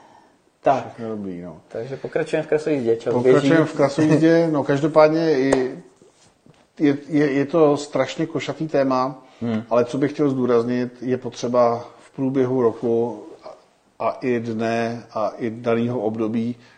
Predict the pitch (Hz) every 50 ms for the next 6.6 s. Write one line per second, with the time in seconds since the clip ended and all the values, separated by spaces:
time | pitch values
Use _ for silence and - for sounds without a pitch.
0 | _ _ _ - 117 - - - - - 117 110 107 - 135 127 131 117 110 110
1 | 110 110 110 - 123 113 110 107 107 107 107 110 113 110 113 113 110 - 113 -
2 | - - _ _ _ _ _ _ _ _ - - - - 131 127 127 131 123 -
3 | 139 127 127 131 131 123 120 113 117 127 120 120 117 113 117 117 123 120 110 107
4 | 104 98 98 110 107 107 107 - - 101 95 92 90 90 95 113 170 175 208 240
5 | 143 135 131 135 135 131 131 131 131 135 - 98 107 110 113 113 113 113 117 -
6 | - 120 110 113 120 120 120 120 120 120 120 120